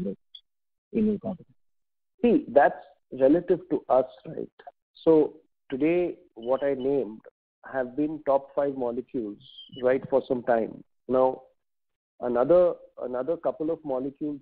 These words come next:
Speaker 2: that we know are growing very nicely, right, will, you know, in a matter of, you know, six months to a year, become number three, number four,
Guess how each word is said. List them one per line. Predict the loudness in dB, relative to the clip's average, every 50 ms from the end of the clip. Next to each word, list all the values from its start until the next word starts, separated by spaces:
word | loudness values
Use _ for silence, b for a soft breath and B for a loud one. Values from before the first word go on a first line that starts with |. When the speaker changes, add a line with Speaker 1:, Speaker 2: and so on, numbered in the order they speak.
| _ -2
Speaker 2:
that | -2 -2 -2 -4
we | -6 -4 -4
know | -4 -2 -2 0 0 -2 -2 -4 -6 -8
are | -8 -8
growing | -8 -8 -6 -4 -4 -4 -4 -2
very | -2 -2 -2 -2 -2
nicely, | -4 -4 -6 -6 -8 _ -12 -12 -12 -12 -16 _ _ _ _ _ _ _ _ _ -2
right, | 0 0 0 -2 -4 -12 _ -20 -20 _ _ _ _
will, | -6 -2 0 0 2 2 0 -2 -4 -6 -4
you | -2 0
know, | 0 0 0 0 -2 -4 -6
in | -4 -4 -4 -6 -8 -12 -16 _ _ _ _ _ _ _ -6
a | -4
matter | -2 0 0 2 2 4
of, | 4 2 2 0 -6 _ _ -4
you | -2 0
know, | 0 -2 -4 -4 -6
six | -6 -6 -6 -4 -2
months | -2 0 -2 -4 -4 0
to | 2 4
a | 4 6
year, | 6 6 6 6 4 0 -6 _ _ _ _ _ _ _ _ _ _ _ _ _ _ -6
become | -6 0 2 2 2 4 2 -2 -4 -8 -12 -14 -6
number | -4 -2 0 0 0 -2 -4 -4
three, | -4 -2 -2
number | 0 0 -2 -2 -4 0
four, | 2 2 4 4 2 -2